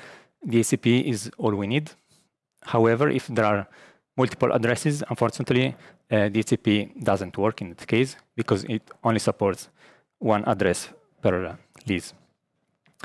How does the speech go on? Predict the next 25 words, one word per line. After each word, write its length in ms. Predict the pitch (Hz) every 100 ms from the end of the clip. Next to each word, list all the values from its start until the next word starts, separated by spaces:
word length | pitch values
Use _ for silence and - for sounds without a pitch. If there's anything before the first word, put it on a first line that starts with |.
| - -
So 160 | -
typically, 440 | 139 160 135 143 139
D 120 | 123
H 80 | 127
C 80 | 131
P 220 | 117 117
is 260 | - 107 -
used, 380 | 113 123 - - _
but 160 | - -
only 360 | - 113 107 107 - - - _ _ -
to, 200 | 113 104
uh, 280 | - 101 98
configure 400 | 117 - 107 107 -
the 80 |
first 320 | 107 101 - - -
address. 420 | 98 98 - - - - - _ _
For 180 | - 131
everything 460 | 131 135 - 123
else, 320 | 113 120 120 -
we 120 | 117
need, 180 | 107 107
uh, 40 | -
a 260 | 98 92
different 340 | 110 - 110 107
mechanism, 540 | 101 107 113 143 165